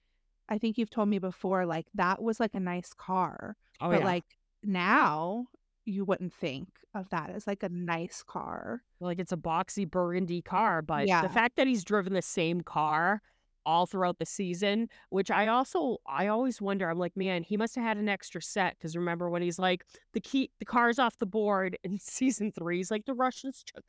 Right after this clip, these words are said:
Speaker 2: the keys forever ago." Must have had an extra set. All right, last one. Demogorgon or Demodog?
Speaker 1: Demodog. Dart. Loved Dart.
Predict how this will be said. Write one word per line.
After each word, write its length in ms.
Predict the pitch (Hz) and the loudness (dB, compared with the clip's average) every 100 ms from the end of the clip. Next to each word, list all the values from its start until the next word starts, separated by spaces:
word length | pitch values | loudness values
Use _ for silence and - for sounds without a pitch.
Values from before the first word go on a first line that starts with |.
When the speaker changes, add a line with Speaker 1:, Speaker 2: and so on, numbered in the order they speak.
| - - - | -20 -10 -4
Speaker 2:
the 80 | |
keys 300 | 254 269 269 | -2 0 -2
forever 500 | - 262 269 370 269 | -2 0 0 0 0
ago." 420 | 190 175 165 151 185 _ _ _ | 0 0 -2 -2 -6 _ _ _
Must 160 | 143 156 | -16 -14
have 80 | 156 | -12
had 100 | 160 | -10
an 100 | 170 | -8
extra 300 | 180 - 175 | -10 -12 -14
set. 300 | - 233 170 - _ _ _ _ - | -6 -6 -6 -12 _ _ _ _ -2
All 100 | - | 4
right, 160 | 339 254 | 4 2
last 360 | 226 254 311 - | 2 4 4 2
one. 400 | 381 302 175 147 - _ _ _ _ _ - | 2 2 2 -4 -14 _ _ _ _ _ 2
Demogorgon 800 | 247 277 330 240 269 294 349 403 453 | 4 4 2 2 2 2 2 -2 -4
or 120 | 202 190 | -6 -6
Demodog? 720 | 185 185 220 202 180 156 156 - _ _ _ _ _ _ _ - | -4 -2 -2 0 -2 -4 -8 -16 _ _ _ _ _ _ _ 0
Speaker 1:
Demodog. 800 | 233 214 202 180 175 175 180 180 _ | 4 4 2 0 0 0 -4 -12 _
Dart. 440 | - 185 185 185 - _ | 0 2 2 -2 -6 _
Loved 360 | 208 208 196 - | -4 -2 -4 -6
Dart. 360 | 202 180 180 | -4 -2 -4